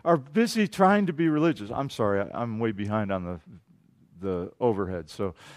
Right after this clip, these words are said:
for those of you hearing this on podcast, don't pay any attention for a moment. <laughs> But, uh, but listen to what Jesus said. He said, um, "You are worried and upset about many things, but few, few things are needed. I-, indeed, only one.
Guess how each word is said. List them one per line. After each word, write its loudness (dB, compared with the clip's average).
for -10
those 2
of -6
you -2
hearing 0
this -6
on 2
podcast, 0
don't -6
pay -2
any -4
attention -8
for -10
a -6
moment. -8
<laughs> 0
But, 6
uh, 0
but 6
listen 8
to 8
what 10
Jesus 0
said. 2
He -2
said, 2
um, 0
"You 6
are 6
worried 6
and 2
upset 2
about 0
many -2
things, -6
but -4
few, -4
few 4
things -2
are 0
needed. -2
I-, 2
indeed, 6
only 6
one. 6